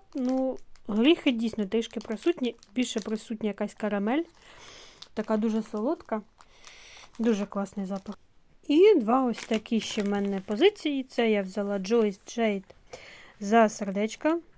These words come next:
за сто сердечок. І, здається, там щось сто чи двісті гривень. Напевно, сто гривень. Ну, я не пам'ятаю точно. І це мій подарунок-сюрприз за три гривні. Е, якщо ви робили замовлення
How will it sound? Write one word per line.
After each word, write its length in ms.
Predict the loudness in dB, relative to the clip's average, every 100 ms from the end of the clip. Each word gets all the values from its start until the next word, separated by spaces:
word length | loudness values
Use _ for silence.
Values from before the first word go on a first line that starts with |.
| -10
за 200 | -2 -2
сто 180 | -2 -6
сердечок. 580 | -2 0 2 2 0 -4
І, 360 | -4 -2 2 0
здається, 380 | 2 2 2 -2
там 220 | -2 -4
щось 240 | -2 -8 -10
сто 200 | -6 -4
чи 120 | -4
двісті 300 | -6 -6 -6
гривень. 280 | -2 -2 -2
Напевно, 440 | -2 0 0 0
сто 260 | -4 -6 -6
гривень. 460 | -4 -6 -4 -6 -8 0
Ну, 140 | 4
я 140 | 6 6
не 80 | 4
пам'ятаю 400 | 2 0 0 -2
точно. 340 | -8 -14 -18 -18 -20 -20 -20 -20 -20 -18 -18 -16 -10 8
І 60 | 8 10
це 140 | 6 8
мій 300 | 8 8 8
подарунок-сюрприз 1300 | 6 6 4 2 0 -2 -6 2 6 6 6 -4 -6 -4 0
за 260 | 6 6
три 160 | 6 2
гривні. 480 | 2 2 4 6 4 2 -10 -20 -20 -20 -20 -8 -8 -8 -12 -4
Е, 360 | 2 4 4
якщо 300 | 2 2 2
ви 200 | 4 2 -2 -4
робили 400 | 0 4 4 4
замовлення 640 | 4 4 4 0 -2 -4